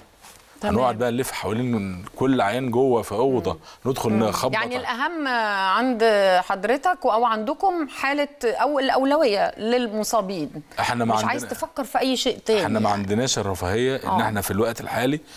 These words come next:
Speaker 2: إن احنا نشغل، احنا المفروض دلوقتي بعد
Speaker 1: مم.
Speaker 2: ار-، احنا أول حالة كانت أربعتاشر اتنين،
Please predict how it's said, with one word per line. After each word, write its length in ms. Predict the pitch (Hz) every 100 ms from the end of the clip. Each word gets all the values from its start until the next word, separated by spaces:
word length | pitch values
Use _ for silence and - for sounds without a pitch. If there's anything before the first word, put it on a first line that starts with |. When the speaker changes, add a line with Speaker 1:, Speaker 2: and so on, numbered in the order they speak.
| - - -
Speaker 2:
إن 40 | 110
احنا 120 | 117
نشغل، 160 | 120 107
احنا 160 | 104
المفروض 360 | 98 90 120 143
دلوقتي 480 | 110 107 101 - 90
بعد 240 | 101 95
Speaker 1:
مم. 400 | 82 76 - -
Speaker 2:
ار-، 220 | 85 78
احنا 200 | - 90 87 85 82
أول 260 | 120 120 101
حالة 220 | - 110
كانت 220 | 95 90
أربعتاشر 440 | 87 85 95 120
اتنين، 280 | 85 104 143